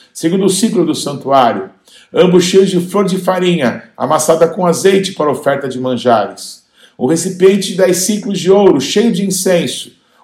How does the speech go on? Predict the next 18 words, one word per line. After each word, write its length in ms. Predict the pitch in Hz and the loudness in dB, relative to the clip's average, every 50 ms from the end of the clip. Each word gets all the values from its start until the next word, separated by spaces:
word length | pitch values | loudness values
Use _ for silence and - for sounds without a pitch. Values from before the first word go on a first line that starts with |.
| - | -10
um 80 | 117 131 | -8 -4
novilho, 600 | 151 160 156 127 113 170 202 208 202 175 147 147 | -2 -2 -2 -2 -2 -2 0 0 0 0 -2 -4
um 80 | 143 143 | -4 -2
carneiro, 640 | 156 156 156 143 143 165 190 196 196 180 165 151 | -2 -2 -2 -2 -2 0 2 4 4 4 4 2
um 80 | 147 - | -2 -2
cordeiro 400 | - 160 156 156 185 196 196 196 | -2 -2 0 4 4 4 4 2
de 140 | 170 185 | 0 -2
um 160 | 202 190 190 196 | -2 0 2 4
ano 300 | 196 185 165 - - - | 4 4 4 2 -2 -4
para 200 | - 151 151 147 | -4 -2 -2 -2
o 40 | |
holocausto, 720 | 143 139 135 127 - - 123 123 123 113 - - - - 127 _ _ _ _ _ _ - | -2 -2 -4 -4 -4 -2 0 0 0 0 -4 -8 -16 -20 -20 _ _ _ _ _ _ -12
um 160 | - 143 135 | -10 -4 2
bode 340 | 135 175 208 240 226 - - | 4 6 6 6 4 0 -2
para 140 | - 196 | -2 0
oferta 340 | 180 170 175 170 165 165 - | 0 2 2 2 2 0 -2
pelo 260 | 131 147 143 135 - | -6 -6 -6 -6 -6
pecado, 580 | - 131 127 - - 131 127 117 104 104 107 | -6 -8 -6 -4 -2 -2 -2 -2 -4 -6 -10